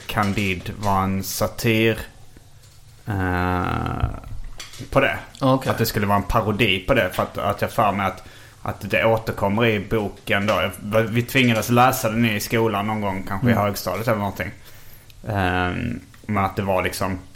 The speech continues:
Speaker 1: Att, att Voltaire gjorde väldigt mycket narr av den tesen, att vi skulle leva i den bästa av möjliga
Speaker 2: Ja, okej.
Speaker 1: världar, och att det är
Speaker 2: Ja.
Speaker 1: det som Candide handlar om.
Speaker 2: Ja, det är det kanske, ja. Eh,
Speaker 1: Men jag,
Speaker 2: för
Speaker 1: vad menar
Speaker 2: boken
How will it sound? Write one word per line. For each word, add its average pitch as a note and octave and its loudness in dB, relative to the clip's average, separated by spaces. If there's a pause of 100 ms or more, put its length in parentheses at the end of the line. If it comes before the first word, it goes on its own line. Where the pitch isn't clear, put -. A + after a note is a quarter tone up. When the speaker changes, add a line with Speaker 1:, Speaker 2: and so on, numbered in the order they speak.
(960)
Speaker 1:
Att, A#2 -2
att G2 0 (160)
Voltaire G2 2
gjorde G2 0
väldigt F#2+ -2
mycket G2+ -2
narr G2 2
av G#2 2
den G2 2
tesen, F#2+ 0
att F#2+ -6
vi G2+ -6
skulle G2 -2
leva F#2+ 2
i F#2 4
den F#2+ 0
bästa G2 -2
av F#2 0 (340)
möjliga A2 4
Speaker 2:
Ja, F#2+ 6
okej. G#2 6
Speaker 1:
världar, G#2+ 2
och F#2+ -2
att G#2 -2
det B2+ 0
är A#2+ -2
Speaker 2:
Ja. G2 2
Speaker 1:
det F#2 2
som F#2+ -6
Candide G2 -2
handlar G#2 0
om. - -6 (140)
Speaker 2:
Ja, B2 2
det A2+ 2
är A2 2
det - -6
kanske, - -8
ja. - -4 (1500)
Eh, A2 4
Speaker 1:
Men A2 4
jag, A2+ 6
Speaker 2:
för D3 6
Speaker 1:
vad A#2+ 8
menar A#2+ 6
Speaker 2:
boken - 8